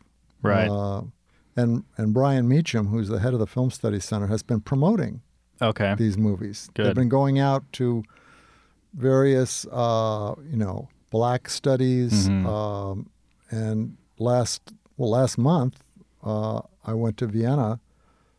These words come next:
Speaker 2: to a
Speaker 1: Mm-hmm.
Speaker 2: symposium called the Orphan Film Symposium
Speaker 1: Mm-hmm.
Speaker 2: Radicals,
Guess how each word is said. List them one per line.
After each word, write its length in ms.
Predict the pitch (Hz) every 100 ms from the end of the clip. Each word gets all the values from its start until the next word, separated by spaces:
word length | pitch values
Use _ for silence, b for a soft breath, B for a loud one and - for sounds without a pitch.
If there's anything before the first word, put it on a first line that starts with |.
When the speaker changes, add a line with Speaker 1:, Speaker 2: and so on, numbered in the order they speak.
| _ -
Speaker 2:
to 80 |
a 20 | 117
Speaker 1:
Mm-hmm. 60 |
Speaker 2:
symposium 760 | 92 110 104 123 135 107 110 -
called 360 | - 117 120
the 120 | 110 120
Orphan 600 | 107 120 - 117 113 104 _
Film 480 | - 143 131 117 110
Symposium 840 | - 110 113 104 95 107 104 107
Speaker 1:
Mm-hmm. 300 | 107 90 87 87 - _ _ _
Speaker 2:
Radicals, 640 | 131 165 123 - - -